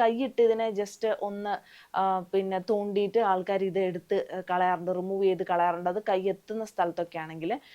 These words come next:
ഇല്ല എന്നുണ്ട്, ഇത് റിപ്പീറ്റഡ്ലി വരുന്നുണ്ട് എന്നുണ്ടെങ്കിൽ ആയുർവേദത്തിൽ ട്രീറ്റ്മെന്റ് ഉണ്ട്. Mainly തലയ്ക്ക് വെക്കാനുള്ള രണ്ട് മൂന്ന് എണ്ണകൾ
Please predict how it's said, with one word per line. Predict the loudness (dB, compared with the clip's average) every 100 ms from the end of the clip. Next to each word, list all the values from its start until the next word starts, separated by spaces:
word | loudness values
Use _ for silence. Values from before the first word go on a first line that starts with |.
| -20 -6
ഇല്ല | 0 2 6 4
എന്നുണ്ട്, | 4 0 -2 0 -2 -2
ഇത് | -4 -2
റിപ്പീറ്റഡ്ലി | -4 -4 -4 0 0 2 -2
വരുന്നുണ്ട് | 0 0 -2 -4 0 0
എന്നുണ്ടെങ്കിൽ | 0 -2 -6 -4 -4
ആയുർവേദത്തിൽ | -2 0 0 0 0 -2 -4 -2
ട്രീറ്റ്മെന്റ് | 0 -2 -2 -6 -4
ഉണ്ട്. | -4
Mainly | -6 -4 -4 -2 -2 0
തലയ്ക്ക് | 0 0 -2
വെക്കാനുള്ള | -4 -2 -4 -2 -2
രണ്ട് | -2 -4
മൂന്ന് | -6 -6 -6
എണ്ണകൾ | -6 -4 -2